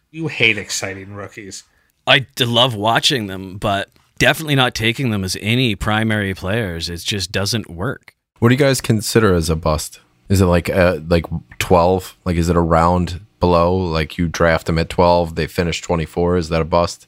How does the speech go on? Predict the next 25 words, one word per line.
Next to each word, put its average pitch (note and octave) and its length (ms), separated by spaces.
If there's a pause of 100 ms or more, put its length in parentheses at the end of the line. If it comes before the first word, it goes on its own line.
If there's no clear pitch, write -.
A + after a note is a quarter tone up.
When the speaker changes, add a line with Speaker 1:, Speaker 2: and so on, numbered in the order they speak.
(140)
Speaker 2:
I A#2 60
think D#3 120
it's E3+ 180
a C3 60
sliding G#2 480
scale G#2+ 440
as F#2+ 180
you G2 100
get F#2 200 (380)
further G2 420
down. F2 480 (960)
Like, G2+ 200
if A#2+ 80
you C#3+ 80
take C#3+ 260
someone A2+ 300
in G#2 80
round G#2+ 360
one G#2+ 300
and G2+ 100
they G2+ 100
end G2+ 140
up G2 160
putting G2+ 300
out F#2+ 240